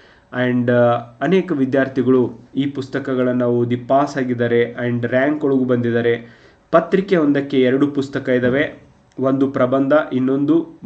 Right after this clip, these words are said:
ಭಾಷಾಂತರ ಮತ್ತು ಸಾರಾಂಶ ಬರವಣಿಗೆ. This paper consists of fifty marks. ಐವತ್ತು ಅಂಕಗಳಿಗೆ ಈ ಒಂದು ಪೇಪರ್ ಇರುತ್ತೆ.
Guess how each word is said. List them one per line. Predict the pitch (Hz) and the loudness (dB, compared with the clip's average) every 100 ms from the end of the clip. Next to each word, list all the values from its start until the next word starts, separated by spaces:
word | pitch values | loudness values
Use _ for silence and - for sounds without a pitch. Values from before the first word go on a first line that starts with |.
| 117 | -4
ಭಾಷಾಂತರ | 123 123 147 143 139 | -2 -2 -4 -2 -2
ಮತ್ತು | 127 120 120 | -2 -2 -4
ಸಾರಾಂಶ | 143 127 117 113 113 | -6 -2 -2 -4 -4
ಬರವಣಿಗೆ. | 147 123 110 101 98 95 - - - _ - | -4 -2 -4 -6 -6 -10 -16 -20 -20 _ -4
This | 120 190 - | 2 2 2
paper | 156 147 151 | -2 0 -2
consists | 143 135 127 123 - | 0 -2 -2 -6 -6
of | 139 139 | -4 -4
fifty | 135 - 165 | -4 2 2
marks. | 135 107 - - - _ _ - | 4 0 -6 -16 -18 _ _ -4
ಐವತ್ತು | 127 160 180 180 180 | 0 2 2 2 0
ಅಂಕಗಳಿಗೆ | 135 135 135 127 123 120 139 143 - - | 0 0 0 0 0 0 -2 -4 -16 -6
ಈ | 131 | -2
ಒಂದು | 127 127 127 131 | 0 2 2 2
ಪೇಪರ್ | 117 123 120 127 127 | 2 -2 -2 -2 0
ಇರುತ್ತೆ. | 117 117 139 143 | -2 -2 -4 -4